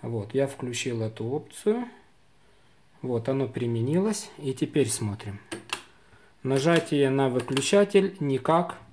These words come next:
не воздействует на эту лампочку. То есть у нас выключатель превратился в логический. При этом управление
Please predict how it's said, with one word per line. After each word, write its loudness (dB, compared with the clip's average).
не 0
воздействует 0
на 0
эту -2
лампочку. -2
То -8
есть -8
у -6
нас 0
выключатель 0
превратился -2
в -2
логический. -4
При 2
этом 2
управление 0